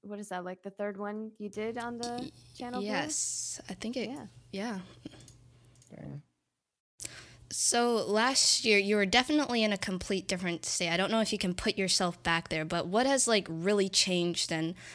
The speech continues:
Speaker 2: I know you're now at, um, seventeen thousand Twitch followers, which is insane. I honestly did not know your channel was, like, that big.
Speaker 3: Wait,
Speaker 2: That's
Speaker 3: how
Speaker 2: awesome.
Speaker 3: many did I have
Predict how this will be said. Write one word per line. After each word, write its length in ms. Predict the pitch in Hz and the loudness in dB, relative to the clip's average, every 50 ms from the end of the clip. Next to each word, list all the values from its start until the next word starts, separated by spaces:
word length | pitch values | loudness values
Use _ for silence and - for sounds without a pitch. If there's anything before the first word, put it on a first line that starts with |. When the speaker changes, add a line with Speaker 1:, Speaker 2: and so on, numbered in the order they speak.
| - - - | -8 -4 0
Speaker 2:
I 120 | 185 190 | 0 2
know 120 | 214 208 185 | 2 2 0
you're 280 | - 175 185 196 202 | 0 0 0 0 0
now 340 | 196 220 233 233 233 220 - - | 0 0 0 -2 -2 -4 -4 -2
at, 480 | 185 185 185 185 180 175 185 - - - - - - - - - - - - - | -2 -2 0 0 -2 -2 -4 -6 -10 -16 -20 -20 -20 -20 -20 -20 -20 -20 -12 -8
um, 240 | - 175 165 165 - | -6 -4 -4 -4 -4
seventeen 460 | - - 202 202 233 233 - 269 247 226 | -4 -4 -2 -2 -2 -2 -2 -2 -2 -2
thousand 500 | - 180 185 190 196 196 196 185 180 - | -2 -4 -4 -2 -2 -2 -2 -2 -4 -6
Twitch 480 | - - 180 180 - - - - - - | -6 -6 -6 -6 -6 -6 -6 -6 -6 -6
followers, 560 | - - 165 165 156 156 - - - - - | -8 -6 -6 -4 -4 -6 -6 -8 -8 -8 -8
which 160 | 175 - - | -8 -6 -6
is 240 | 165 160 170 - - - - | -6 -4 -4 -6 -6 -2 -2
insane. 460 | 196 202 202 185 - - 190 170 160 | 0 0 2 0 0 2 2 2 2
I 200 | - 175 175 175 | 2 0 0 0
honestly 380 | 170 175 185 190 185 - 202 185 | 0 -2 -2 -2 -2 -2 -2 -2
did 140 | 175 170 170 | -2 -2 -2
not 160 | 170 165 - | -4 -4 -4
know 160 | 170 165 165 | -4 -4 -4
your 180 | 160 160 165 170 | -4 -4 -6 -6
channel 340 | - - 180 170 170 165 175 | -6 -6 -4 -4 -4 -6 -6
was, 160 | 175 - - | -6 -6 -6
like, 280 | - - - - - | -6 -8 -8 -8 -8
that 240 | - 170 165 - - | -6 -6 -6 -6 -6
big. 160 | - 160 - | -6 -4 0
Speaker 3:
Wait, 120 | 180 202 202 | 2 2 4
Speaker 2:
That's 120 | 185 160 | 2 2
Speaker 3:
how 160 | 143 175 196 | 2 2 2
Speaker 2:
awesome. 240 | 214 247 269 247 254 | 2 2 2 4 6
Speaker 3:
many 60 | 240 | 6
did 80 | 208 185 | 6 4
I 20 | |
have 340 | 175 208 214 226 202 175 156 | 4 2 0 2 0 0 -2